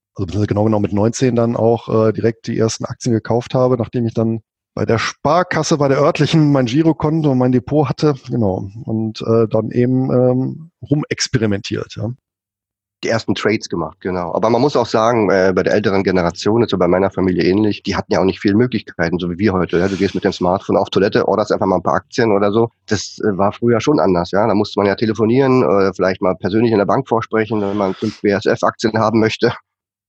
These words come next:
Speaker 1: Ja, genau. Und das andere ist ja, muss man da auch sagen, ich meine, die sind ja groß geworden in einer Zeit, wo, <laughs> wo ja ganz, ganz andere Sachen wichtig waren als finanzielle Freiheit und passives Einkommen und Aktien und sonst irgendwas, ja.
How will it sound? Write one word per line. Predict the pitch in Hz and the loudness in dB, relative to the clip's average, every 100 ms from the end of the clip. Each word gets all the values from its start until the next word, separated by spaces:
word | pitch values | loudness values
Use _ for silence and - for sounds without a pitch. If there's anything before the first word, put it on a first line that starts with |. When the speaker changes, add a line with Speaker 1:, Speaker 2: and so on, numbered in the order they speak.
| _ - | _ -2
Speaker 1:
Ja, | 120 | 0
genau. | 151 170 127 | 2 2 0
Und | |
das | 113 | -2
andere | 120 143 147 | -2 0 0
ist | 143 | 0
ja, | 147 | 0
muss | 147 | 0
man | 143 | -2
da | 120 | 0
auch | 143 131 147 | -2 0 0
sagen, | 156 156 | 0 0
ich | 127 | 0
meine, | 143 | 0
die | 139 | 0
sind | 139 143 | -2 0
ja | 147 135 | 2 2
groß | - 127 131 160 | -2 -6 -2 -2
geworden | - 135 143 156 156 151 - _ - | -2 0 2 2 0 -4 -6 _ -4
in | 127 | -2
einer | 131 | 0
Zeit, | - 143 135 | 0 0 0
wo, | 123 | -2
<laughs> | 104 92 175 | -2 -2 0
wo | 135 | 0
ja | 131 | 2
ganz, | 123 135 | 0 0
ganz | - - | -4 -2
andere | 135 160 123 | 0 2 2
Sachen | 110 131 135 120 107 | 2 0 0 0 -2
wichtig | 143 135 113 | -4 -4 -2
waren | 131 131 | -2 -2
als | 117 | -4
finanzielle | - 127 120 127 123 117 | -2 -4 -2 0 2 0
Freiheit | - 110 143 139 180 - | -2 -4 -2 0 0 -2
und | 113 | -4
passives | 110 - - - | -4 -2 -2 0
Einkommen | 143 165 170 160 | 0 2 0 2
und | 120 | 0
Aktien | 123 - 160 147 | -2 -2 0 0
und | 123 117 | 0 0
sonst | 175 - | -2 -2
irgendwas, | 113 110 156 | -2 0 0
ja. | 113 127 | 0 -2